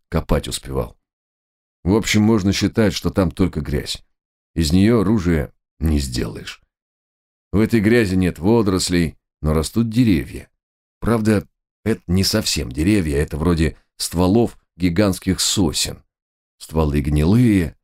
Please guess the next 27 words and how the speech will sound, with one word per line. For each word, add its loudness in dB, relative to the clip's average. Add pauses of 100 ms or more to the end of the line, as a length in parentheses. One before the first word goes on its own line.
одна 0
труха. -10 (420)
Их -2
можно 2
спокойно -2
руками -4
ломать. -14 (680)
Но 0
они 6
огромные, 0 (220)
как -4
те 2
секвойи -2
в -2
национальном 0
парке. -10 (560)
Я 0
неделю 2
ломал 0
один -4
такой -12
ствол. -12 (460)
Голыми 4
руками 0
ломал. -2 (420)
Почти 0
доломал 2